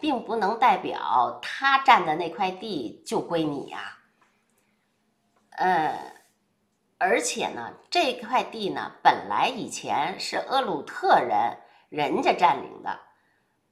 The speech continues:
所以啊，这个卡尔卡人的问题啊，绝对不能够列入这个合约当中。王爷呢，后来一想，说：“那好，我们不提这个卡尔卡人了。”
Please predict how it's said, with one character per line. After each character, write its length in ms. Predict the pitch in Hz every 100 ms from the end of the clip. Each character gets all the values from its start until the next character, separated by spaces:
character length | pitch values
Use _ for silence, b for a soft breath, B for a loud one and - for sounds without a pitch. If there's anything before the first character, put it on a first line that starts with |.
| _
所 280 | - 175 240
以 180 | 220 -
啊， 220 | 120 92
这 100 | -
个 120 | 196
卡 220 | 202 220
尔 200 | 247 302
卡 260 | 302 - -
人 200 | 123 143
的 80 | 226
问 180 | 202 139
题 220 | - 123
啊， 280 | - 110 -
绝 340 | - 143 170 254
对 200 | 311 196
不 220 | - 185
能 260 | 139 139
够 340 | 156 135 - -
列 260 | - 202 139
入 180 | 165 -
这 100 | 147
个 120 | 117
合 200 | - 139
约 180 | 190 170
当 220 | 170 160
中。 280 | 156 156 - _ _ _ _ _ _ _ _ _ _ _ _ _ _ _ _ _ _ _ _ _ _ _ _ _ _ _ _ _ -
王 260 | 180 240
爷 160 | 277 226
呢， 480 | 185 165 156 156 156
后 140 | - 185
来 160 | 175
一 160 | 180 180
想， 220 | - - - -
说 180 | - 165
：“那 140 | 180 165
好， 460 | - - - _ _
我 140 | 151
们 600 | 135 143 147 147 - _ _ _ _ _
不 100 | 311
提 420 | - - - 202 247
这 140 | 208
个 160 | 139 120
卡 160 | -
尔 140 | 131 143
卡 200 | - -
人 180 | 104 101
了。” 180 | 101